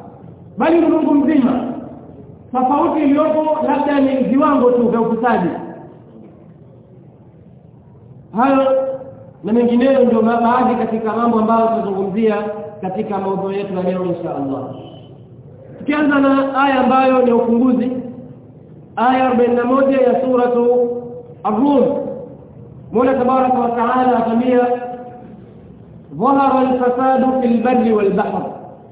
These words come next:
Umedhihiri ufisadi. Ufisadi umekuwa wazi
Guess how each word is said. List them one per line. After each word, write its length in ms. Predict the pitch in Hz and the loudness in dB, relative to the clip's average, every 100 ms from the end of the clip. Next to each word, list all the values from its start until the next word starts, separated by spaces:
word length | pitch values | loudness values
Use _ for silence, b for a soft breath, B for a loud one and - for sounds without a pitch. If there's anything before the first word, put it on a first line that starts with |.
| - - - - - - - - - - - - | -20 -20 -20 -20 -20 -20 -20 -20 -20 -20 -14 -2
Umedhihiri 920 | 233 262 - 240 302 330 320 320 - - - - - - - - - - | 2 4 4 4 4 4 2 0 -4 -12 -18 -18 -20 -20 -20 -20 -12 -4
ufisadi. 600 | 254 277 - - 160 147 - - - - - - - - - - - - | 0 0 2 0 0 -2 -6 -12 -16 -20 -20 -20 -20 -20 -20 -20 -12 -4
Ufisadi 640 | 214 254 262 320 339 330 | -2 -2 0 0 2 2
umekuwa 560 | 320 277 277 269 269 269 | 2 2 2 2 2 2
wazi 460 | 285 294 233 190 | 2 2 2 0